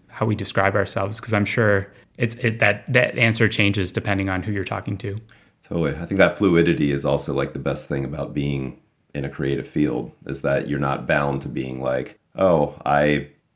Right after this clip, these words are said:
Speaker 2: you know, do taxes for a living. I'm an accountant," or "I do this." Like, it's like, you don't have a defined term. It's just defined whether or not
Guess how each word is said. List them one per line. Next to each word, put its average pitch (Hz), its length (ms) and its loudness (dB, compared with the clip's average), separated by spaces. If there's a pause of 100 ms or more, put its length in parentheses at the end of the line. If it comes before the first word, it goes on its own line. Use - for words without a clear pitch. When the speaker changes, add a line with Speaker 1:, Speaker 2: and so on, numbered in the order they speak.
(260)
Speaker 2:
you 78 140 0
know, 67 180 -2
do 80 140 0
taxes 78 420 2
for 65 140 -8
a 57 60 -2
living. 60 420 -6
I'm 71 160 -2
an 67 60 -2
accountant," 65 580 -4
or 65 240 -2
"I 67 120 0
do 71 160 0
this." 71 260 -4
Like, 78 160 0
it's - 400 -6
like, 71 240 -4
you 85 100 -2
don't 80 140 0
have 80 120 2
a 69 40 -2
defined 69 480 -4
term. 73 340 -2
It's 71 140 -4
just - 320 -10
defined 67 420 -6
whether 69 260 -4
or 64 40 -6
not 65 420 -4